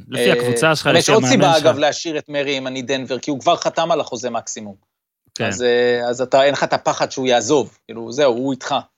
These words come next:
Speaker 2: אז,
Speaker 1: אה, ד-,
Speaker 2: אה,
Speaker 1: דבר אחרון במשחק הזה, בוא רק, אה, קודם כל, כן, יוקיץ', אגב, רק רציתי להוסיף קודם ולא הספקתי, שהוא, זה היה שילוב של באמת בינוני, יום קר, יום חלש, הסיבובים לא הלכו, רבע רביעי אפילו מחריד, בוא נקרא לו, וגם העובדה שתשמע, הדביקו לו שם את הפאולים,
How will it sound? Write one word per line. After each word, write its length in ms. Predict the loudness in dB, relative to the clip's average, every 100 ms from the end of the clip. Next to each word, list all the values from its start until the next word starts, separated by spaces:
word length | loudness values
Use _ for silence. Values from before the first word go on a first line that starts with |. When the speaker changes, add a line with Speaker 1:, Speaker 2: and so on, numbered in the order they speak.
| _ _ _ _ -16
Speaker 2:
אז, 140 | -8
Speaker 1:
אה, 60 | -2
ד-, 220 | 2 4
Speaker 2:
אה, 420 | 4 2 0 -2 -6 _ _ _ _ _
Speaker 1:
דבר 340 | -6 0 2 4
אחרון 340 | 4 2 2
במשחק 420 | 0 -2 -2 0
הזה, 220 | 0 0 2
בוא 140 | 2
רק, 260 | 2 0 0
אה, 580 | 0 2 0 0 -2 -2
קודם 220 | 0 0
כל, 160 | 0 0
כן, 120 | 0 0
יוקיץ', 400 | 0 0 0 0
אגב, 260 | 0 0
רק 180 | 0 0
רציתי 260 | -4 -4 -2
להוסיף 340 | -2 -4 -4
קודם 280 | -2 -2 -2
ולא 340 | -2 -2 0 -2
הספקתי, 460 | -2 -2 -2 -6
שהוא, 500 | -4 -6 -6 -6 -6 -8 -4
זה 100 | 0
היה 120 | 0
שילוב 340 | 0 0 -2
של 140 | -2 -2
באמת 320 | 0 0 0
בינוני, 380 | 0 2 2 2
יום 320 | 4 4 2 2
קר, 240 | 4 4
יום 180 | 4 0
חלש, 360 | 0 2 2 0
הסיבובים 460 | -2 -2 0 2
לא 60 | 2
הלכו, 240 | 0 0
רבע 200 | 0 2
רביעי 320 | 0 2 0
אפילו 300 | 0 0 0
מחריד, 480 | 0 -2 -4 -2 0
בוא 120 | 0
נקרא 320 | -2 -2 0 2
לו, 120 | 2
וגם 280 | 0 2 2
העובדה 360 | 0 0 -2
שתשמע, 320 | -2 -6 -4 -2
הדביקו 360 | -2 -6 -4
לו 80 | -4
שם 120 | -4
את 100 | -8
הפאולים, 460 | -6 -2 0 0